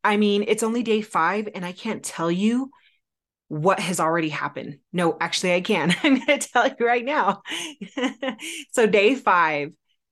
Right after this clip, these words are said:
what's interesting is I've been attracting a lot of people into my life who are six, seven, and eight figure amounts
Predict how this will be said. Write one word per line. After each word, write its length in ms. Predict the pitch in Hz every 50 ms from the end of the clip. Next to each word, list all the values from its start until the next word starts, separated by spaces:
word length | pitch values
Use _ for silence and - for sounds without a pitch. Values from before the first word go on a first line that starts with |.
| _ _ _ _ _
what's 360 | - 180 208 202 190 196 - -
interesting 640 | 214 254 277 - 339 320 285 - - 233 208 202 196
is 140 | 185 180 165
I've 180 | 175 170 180 175
been 140 | 196 196
attracting 640 | 190 190 - - - 139 165 175 - - 175 170 165 -
a 100 | - 175
lot 340 | 160 156 160 156 156 - -
of 240 | 156 147 143 - - _ -
people 840 | - - - - - 370 320 - - 185 156 147 - - - - _ _ _ _ _ -
into 280 | 196 190 - - 185 175
my 200 | 160 139 143 143
life 380 | 135 131 135 135 110 - - _ _ - - _ _ -
who 240 | - 233 226 -
are 260 | - 180 175 170 160 147
six, 400 | - - - - 262 269 269 -
seven, 400 | - - - 220 214 202 214 208
and 200 | 202 170 156 - _ -
eight 220 | 180 190 - -
figure 680 | - - - 185 170 143 160 160 160 160 160 156 - - - - - - _ _ _ _ _ _ _ _ _ _ _ _ -
amounts 640 | 175 175 175 170 165 180 170 - - - - -